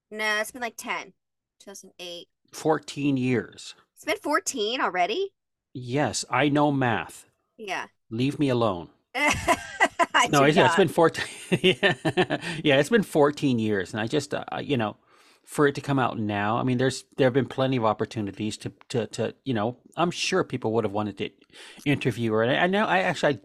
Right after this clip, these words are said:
Speaker 2: I, I know she's had been, she's had opportunities for interviews since then, and for
Speaker 1: Yeah.
Speaker 2: it to come out now, no, I'm sorry, it's just, I, I, I call B S.
Speaker 1: Yeah. Yeah, I don't know.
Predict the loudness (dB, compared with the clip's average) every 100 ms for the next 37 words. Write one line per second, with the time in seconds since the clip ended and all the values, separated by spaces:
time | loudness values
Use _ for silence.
0 | _ -2 0 2 0 -2 -6 -4 -4 -4
1 | -4 -6 -6 -6 -4 -6 -4 -4 -4 -6
2 | -6 -8 -10 -10 -8 -8 -8 -8 -8 -14
3 | -20 -20 _ -8 -2 -2 -2 -4 -4 -12
4 | _ -20 _ -2 0 0 0 0 -2 0
5 | 0 0 -4 -2 -2 -2 -4 -6 -6 -8
6 | -8 -10 -10 -12 _ -14 -12 -10 -10 -12
7 | _ _ _ _ _ -20 -20 _ _ _
8 | -8 -8 -8 -6 -4 -2 -2 -2 0 0
9 | 0 -2 -6 -20 _ _ _ _ _ _
10 | _ _ _ -8 -2 -2 -4 _ _ _
11 | _ _ _ _ _ _ _ _ _ 2
12 | 2 4 2 2 0